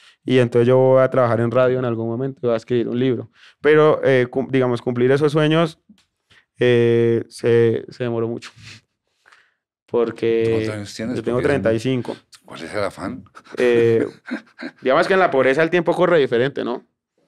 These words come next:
Speaker 1: Estás buscándote el plato de comida y al mismo tiempo no, o sea, es muy di-, es muy, es
Speaker 2: ¿Me,
Speaker 1: muy
Speaker 2: me dejas preguntarte qué, qué tan pobre eras de niño? Eras,
Speaker 1: Muy.
Speaker 2: descríbeme las circunstancias, por favor.
Speaker 1: Eh, no tener regalos en Navidad, un par de zapatos pa' todo el día,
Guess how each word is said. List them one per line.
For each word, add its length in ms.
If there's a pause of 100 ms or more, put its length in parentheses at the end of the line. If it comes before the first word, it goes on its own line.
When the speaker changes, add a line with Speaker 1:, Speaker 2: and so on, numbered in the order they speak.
(300)
Speaker 1:
Estás 200
buscándote 440
el 80
plato 240
de 60
comida 420
y 60
al 60
mismo 220
tiempo 280
no, 160
o 80
sea, 240
es 100
muy 160
di-, 160
es 80
muy, 240
es 160
Speaker 2:
¿Me, 160
Speaker 1:
muy 140
Speaker 2:
me 60
dejas 200
preguntarte 400
qué, 160
qué 140
tan 240
pobre 420
eras 160
de 140
niño? 420
Eras, 340
Speaker 1:
Muy. 480
Speaker 2:
descríbeme 500
las 100
circunstancias, 580
por 120
favor. 300
Speaker 1:
Eh, 920
no 140
tener 280
regalos 680
en 240
Navidad, 720 (560)
un 140
par 200
de 120
zapatos 460
pa' 140
todo 220
el 80
día, 460